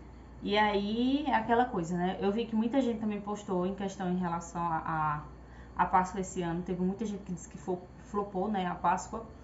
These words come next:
E por aqui foi fraco. Não foi como eu esperava. Mas estamos por aí, né?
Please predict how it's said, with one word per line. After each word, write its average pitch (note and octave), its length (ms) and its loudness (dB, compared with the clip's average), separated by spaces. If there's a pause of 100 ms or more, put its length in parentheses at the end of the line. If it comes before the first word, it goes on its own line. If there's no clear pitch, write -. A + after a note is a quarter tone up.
(460)
E F3+ 140 0
por G3+ 160 -2
aqui G#3+ 240 2
foi G#3+ 160 -4
fraco. G#3+ 480 2 (380)
Não F3+ 180 0
foi G3+ 220 -4
como F#3 220 0
eu F3+ 40 2
esperava. F3 540 0 (720)
Mas B3+ 520 6 (120)
estamos G#3 340 -6
por A3 140 2
aí, G#3 200 6
né? A3 320 0